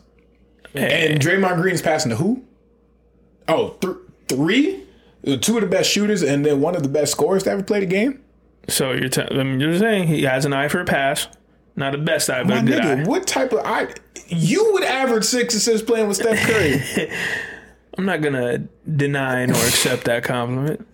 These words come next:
Speaker 1: <laughs>
Speaker 2: So not, not to mention, like you said, scoring, it's not even close. Draymond Green, I believe, is a... Uh, I don't even think
Speaker 1: He,
Speaker 2: he's
Speaker 1: he's
Speaker 2: a
Speaker 1: an
Speaker 2: ten point
Speaker 1: eight point eight. He's an eight point eight.
Speaker 2: Eight point eight.
Speaker 1: I, I, I, I gave you that. I gave you that. I
Speaker 2: Eight point eight,
Speaker 1: gave you
Speaker 2: Draymond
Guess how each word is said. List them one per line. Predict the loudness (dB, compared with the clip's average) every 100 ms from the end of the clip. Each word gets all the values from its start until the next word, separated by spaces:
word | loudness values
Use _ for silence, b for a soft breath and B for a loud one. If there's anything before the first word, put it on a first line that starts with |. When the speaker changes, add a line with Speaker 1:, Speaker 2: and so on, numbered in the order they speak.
| -2
Speaker 1:
<laughs> | -2 -2 -2 -2 -4 -8 -16 -6
Speaker 2:
So | -2 0
not, | 0 0 0 -2
not | -2 -2 -2
to | -2 0
mention, | 0 0 0 -2 -2 -8 -20 _ _ _ _ _ _ -6 -2
like | 0
you | 0
said, | 0 0
scoring, | 0 -2 -2 -2 -2
it's | -2 0
not | 0 0
even | -2
close. | -6 -8 -4
Draymond | 0 2 0 0
Green, | 2 2
I | 0 0
believe, | 0 2 2 2 0 -6 -8
is | -4 -2 -2
a... | -2 0 0 0 -4 B B B B B -4
Uh, | -2 -2 -4 -8 _ _ _ -4
I |
don't | -2 -2
even | 0
think | 0 2
Speaker 1:
He, | 2
Speaker 2:
he's | 2
Speaker 1:
he's | 2
Speaker 2:
a |
Speaker 1:
an | 0
Speaker 2:
ten | 2 0
point | 0 0
Speaker 1:
eight | 0
point | -2 -2
eight. | -2
He's | 0
an | -2
eight | -4 -4
point | -4 -4
eight. | -2
Speaker 2:
Eight | -2 -2 0
point | 0 0
eight. | 0 -2 -4 -6
Speaker 1:
I, | -6 -2 0 0
I, |
I, | 0 0 0 0 2
I |
gave | 2 2 2
you |
that. | 0 2
I | 2
gave | 2
you |
that. |
I | 2
Speaker 2:
Eight |
point | 2
eight, | 2 2
Speaker 1:
gave | 2
you | 2
Speaker 2:
Draymond | 2